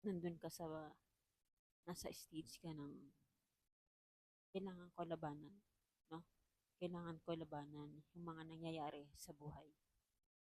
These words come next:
sa buhay mo, no? So, ganun ang thinking mo. Kailangan ko lumaban, kailangan nakaka-, ay, nakaupo pa rin ako sa kung ano yung meron ako.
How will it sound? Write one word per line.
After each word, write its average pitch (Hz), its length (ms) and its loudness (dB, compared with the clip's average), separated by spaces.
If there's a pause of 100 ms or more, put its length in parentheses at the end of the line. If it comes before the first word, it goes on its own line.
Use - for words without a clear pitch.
(160)
sa - 100 -10
buhay 151 320 0
mo, 143 220 -6
no? 151 160 -18 (800)
So, 180 80 2
ganun 170 320 0
ang 165 160 -10
thinking 156 400 -20
mo. 143 80 -20 (880)
Kailangan 170 320 4
ko 175 160 -4
lumaban, 147 480 -2
kailangan 160 480 -4
nakaka-, - 560 -8 (800)
ay, 170 160 0 (160)
nakaupo - 1800 0
pa 170 160 -2
rin 156 160 -4
ako 151 400 -8
sa 147 240 -12 (1040)
kung 170 160 6
ano 170 320 4
yung 151 240 -2 (160)
meron 151 320 -2
ako. - 240 -8